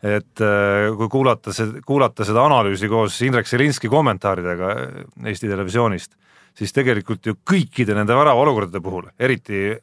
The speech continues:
eriti seal paari, kolme, nelja puhul, I-, Indrek Selinski põhimõtteliselt hoidis peast kinni, kuidas on võimalik, et kaitse üldse niimoodi mängib.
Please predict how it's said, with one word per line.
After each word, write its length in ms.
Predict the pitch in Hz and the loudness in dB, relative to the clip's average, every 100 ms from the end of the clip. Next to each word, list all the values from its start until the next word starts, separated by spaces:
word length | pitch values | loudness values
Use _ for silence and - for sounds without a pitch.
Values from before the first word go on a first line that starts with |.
| _ | _
eriti 400 | 123 127 104 - | -4 -2 -4 -6
seal 220 | 90 95 92 | -4 -4 0
paari, 260 | 135 117 104 | 2 4 2
kolme, 280 | 123 117 107 | 2 2 2
nelja 240 | 156 101 | 2 0
puhul, 280 | 85 95 110 - _ _ _ _ _ _ | -2 -10 -12 -16 _ _ _ _ _ _
I-, 380 | 95 98 113 160 - 131 | -6 -4 -2 -4 -6 -4
Indrek 240 | 139 127 | 0 0
Selinski 600 | - 127 143 - 110 117 135 - | 0 0 0 0 0 0 -2 -2
põhimõtteliselt 640 | 156 139 101 - 92 135 | 0 2 0 -4 -2 0
hoidis 220 | 123 110 | 0 0
peast 280 | 156 143 117 | 2 2 0
kinni, 260 | 165 147 98 | -2 0 0
kuidas 200 | 120 127 110 | 0 0 2
on 80 | 131 | 2
võimalik, 440 | 170 131 104 - | 4 4 2 -2
et 120 | 104 | -2
kaitse 280 | 139 147 120 | 0 0 0
üldse 220 | 123 120 | -2 0
niimoodi 240 | 127 120 135 | 0 2 2
mängib. 320 | 185 101 82 | 2 0 -8